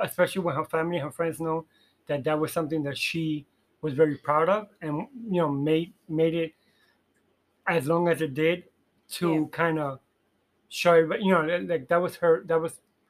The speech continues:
Speaker 2: That was her personality.
Speaker 1: Yeah, that was her personality. It's just, yeah. Um,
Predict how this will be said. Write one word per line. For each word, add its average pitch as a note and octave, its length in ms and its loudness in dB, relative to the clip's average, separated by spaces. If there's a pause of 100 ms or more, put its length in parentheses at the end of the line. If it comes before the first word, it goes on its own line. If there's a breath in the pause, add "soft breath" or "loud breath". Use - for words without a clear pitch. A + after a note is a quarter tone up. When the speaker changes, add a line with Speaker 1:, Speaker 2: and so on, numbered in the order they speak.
Speaker 2:
That A#3+ 80 4
was A#3+ 120 0
her B3 80 -4
personality. G#3+ 540 0
Speaker 1:
Yeah, F3+ 120 2
that F#3 120 8
was F3 100 -2
her F#3+ 60 0
personality. D#3 720 -4
It's D#3+ 160 -4
just, E3 280 -4
yeah. F3 200 0 (520)
Um, D3 440 0